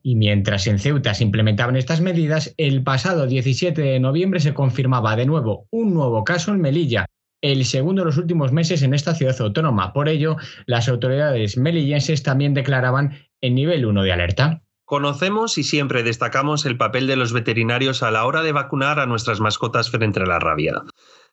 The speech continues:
Speaker 2: Pero hoy queremos fijarnos en otra parte de la veterinaria que desde el segundo plano siempre está vigilante. Por ello vamos a charlar con Álvaro Mata, que es veterinario en el Cuerpo Nacional de Veterinarios e inspector de Sanidad Animal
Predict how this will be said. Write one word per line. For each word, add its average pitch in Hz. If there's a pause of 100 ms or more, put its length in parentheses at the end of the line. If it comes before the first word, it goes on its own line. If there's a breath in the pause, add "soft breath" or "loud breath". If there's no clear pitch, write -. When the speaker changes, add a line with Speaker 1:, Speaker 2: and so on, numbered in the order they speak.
(120)
Speaker 2:
Pero 127
hoy 156
queremos 151
fijarnos 143 (200)
en 127
otra 160
parte 151
de 135
la 127
veterinaria 127
que 110
desde 98
el 104
segundo 123
plano 123 (220 loud breath)
siempre 135
está 110
vigilante. 85
Por 123
ello 160
vamos 170
a 160
charlar 151
con 131
Álvaro 147
Mata, 120
que 117
es 120
veterinario 127
en 135
el 107
Cuerpo 143
Nacional 131
de 113
Veterinarios 104
e 123
inspector 123
de 165
Sanidad 120
Animal 131